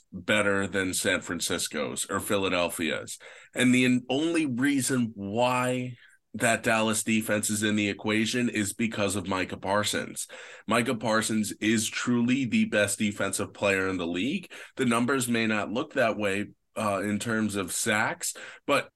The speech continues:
while he's one of the best pass rushers in the league, he can also drop back into coverage as well.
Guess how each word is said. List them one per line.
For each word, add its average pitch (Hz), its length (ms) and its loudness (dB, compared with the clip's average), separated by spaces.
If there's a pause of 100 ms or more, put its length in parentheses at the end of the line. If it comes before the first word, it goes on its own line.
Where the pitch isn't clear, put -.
while 143 260 2
he's 131 260 0
one 135 140 2
of 131 60 0
the 131 80 0
best 123 240 0
pass 135 300 -2
rushers 131 320 0
in 123 60 2
the 117 80 2
league, 120 260 2
he 156 120 -4
can 147 140 -2
also 147 260 0
drop 131 300 0
back 123 240 0
into 113 180 -2
coverage 110 520 0
as 95 120 -2
well. 90 440 -2